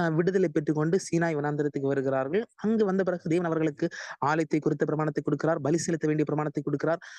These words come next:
அந்த ஆலயத்தில் பலி செலுத்தக்கூடிய ஆசாரியர்களை பற்றியதான பிரமாணத்தை கொடுக்கிறார். அதன் பிறகு அவர்கள் கடைபிடிக்க வேண்டியதான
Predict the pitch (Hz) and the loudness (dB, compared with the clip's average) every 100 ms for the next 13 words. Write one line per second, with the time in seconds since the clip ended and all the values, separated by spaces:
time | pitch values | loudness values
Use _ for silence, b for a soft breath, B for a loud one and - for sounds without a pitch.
0 | B 175 151 160 170 165 170 147 165 - | B 0 2 2 2 2 2 2 0 0
1 | 160 156 147 147 147 131 147 - 160 160 | -2 0 2 2 2 0 -2 0 2 2
2 | 151 147 151 156 151 147 143 143 147 143 | 0 -2 -2 -2 0 -2 -2 -4 -4 -4
3 | 143 139 143 - 151 175 B B B 185 | -4 -2 -2 0 0 0 B B B 0
4 | 190 220 208 208 180 185 185 180 190 208 | 2 2 4 4 2 4 2 2 2 2
5 | 185 180 180 175 170 165 175 | 2 2 2 4 2 2 0